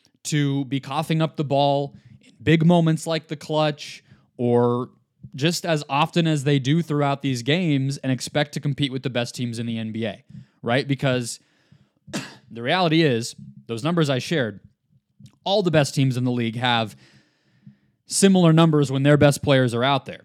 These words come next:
It's nice that the Suns are high up on that list and are performing very, very well, but a, uh,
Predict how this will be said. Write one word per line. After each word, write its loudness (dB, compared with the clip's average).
It's -8
nice 0
that -4
the -2
Suns 2
are -2
high 2
up 0
on 0
that -4
list 0
and -2
are -2
performing -4
very, 0
very -2
well, 4
but -2
a, 0
uh, -4